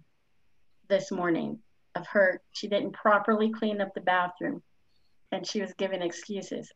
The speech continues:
I said, "So it sounds like you would rather suffer the consequences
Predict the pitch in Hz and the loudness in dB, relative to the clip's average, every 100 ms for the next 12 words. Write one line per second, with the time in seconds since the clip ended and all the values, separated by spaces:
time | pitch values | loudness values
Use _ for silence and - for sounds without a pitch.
0 | - 220 220 214 214 _ - 220 220 - | 2 2 4 2 2 _ 4 4 2 4
1 | 415 359 294 214 - 226 165 180 214 269 | 6 6 6 4 6 4 4 6 6 8
2 | 247 226 - 233 226 220 190 - - 240 | 4 0 2 2 4 0 0 -4 0 2
3 | 302 - - - - - - 254 | 2 -2 -8 -8 -8 -8 -10 -10